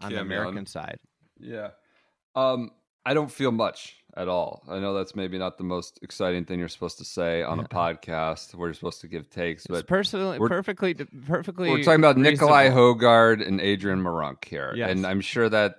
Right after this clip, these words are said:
Speaker 2: that pops for somebody in, you know, Copenhagen or Warsaw or, uh, London,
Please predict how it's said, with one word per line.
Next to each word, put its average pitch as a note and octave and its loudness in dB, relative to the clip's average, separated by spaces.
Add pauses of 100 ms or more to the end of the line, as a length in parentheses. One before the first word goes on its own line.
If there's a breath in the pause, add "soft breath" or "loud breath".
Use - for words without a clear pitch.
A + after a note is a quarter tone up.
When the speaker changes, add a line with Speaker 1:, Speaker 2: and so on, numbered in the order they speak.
Speaker 2:
that F#2 -4
pops G#2 2
for G2+ -6
somebody G2 0
in, E2+ -4
you F2+ -10
know, F2 -4
Copenhagen F#2 -2
or D2+ -8
Warsaw F2 0
or, D2 -8 (100)
uh, B1 -8
London, E2 -4